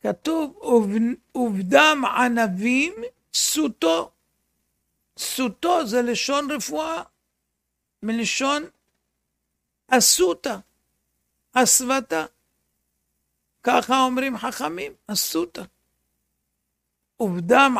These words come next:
ענבים סוטו". מה שיוצא מהיין מה ענבים זה יין, וזה הרפואה. וכך מבואר גם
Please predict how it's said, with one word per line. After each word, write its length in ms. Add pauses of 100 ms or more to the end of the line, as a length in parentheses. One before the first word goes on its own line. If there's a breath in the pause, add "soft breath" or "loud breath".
ענבים 640 (840)
סוטו". 420 (1400)
מה 200
שיוצא 600
מהיין 840 (360)
מה 280
ענבים 500
זה 160
יין, 500 (760)
וזה 440
הרפואה. 500 (1400)
וכך 420
מבואר 640 (180)
גם 440